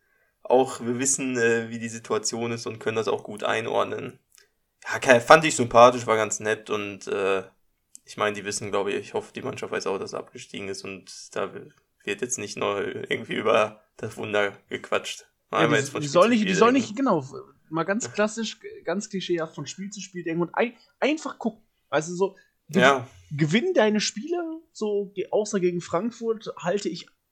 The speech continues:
Speaker 2: alle Spiele theoretisch für gewinnbar, gegen, weil die alle unten stehen. Freiburg, okay, die haben aber jetzt auch gegen Bielefeld verloren. So, und dann guck, was die anderen machen und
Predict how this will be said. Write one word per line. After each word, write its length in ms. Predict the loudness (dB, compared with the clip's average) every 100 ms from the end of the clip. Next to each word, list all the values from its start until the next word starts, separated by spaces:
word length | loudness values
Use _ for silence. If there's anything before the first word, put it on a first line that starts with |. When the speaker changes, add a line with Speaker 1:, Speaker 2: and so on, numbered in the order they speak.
| _
Speaker 2:
alle 240 | 0 2
Spiele 340 | 0 -6 -10 -6
theoretisch 420 | -4 -4 -8 -8
für 220 | -6 -4
gewinnbar, 800 | -4 -2 -2 0 2 2 -2 -6
gegen, 240 | -8 -8 -4
weil 140 | -2
die 120 | -2
alle 160 | -2 -2
unten 220 | -4 -8
stehen. 280 | -4 -4 -4
Freiburg, 440 | -2 -2 0 -4 -6
okay, 260 | -6 -4
die 100 | -2
haben 80 | -4
aber 200 | -4 -6
jetzt 140 | -8
auch 100 | -12
gegen 200 | -6 -4
Bielefeld 380 | -4 -8 -6 -8
verloren. 320 | -8 -6 -6 -8 -18 -20 -20 _
So, 180 | -4 -2
und 160 | 0 -2
dann 320 | -2 -4 -4
guck, 280 | -2 0 0
was 160 | -2
die 120 | -2
anderen 220 | -2 0 0
machen 300 | 0 0 -2
und 520 | -2 -4 -6 -12